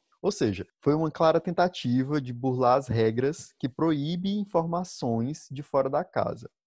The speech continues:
Outra falha foi o carro de som,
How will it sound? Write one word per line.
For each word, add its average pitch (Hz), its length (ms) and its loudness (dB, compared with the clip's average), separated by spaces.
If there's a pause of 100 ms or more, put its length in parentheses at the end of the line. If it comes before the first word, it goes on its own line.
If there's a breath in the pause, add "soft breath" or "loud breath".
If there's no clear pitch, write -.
(160)
Outra 127 480 0
falha 113 600 2 (120)
foi 135 160 2
o 143 60 -4
carro 143 300 2
de 160 140 -8
som, 127 480 -2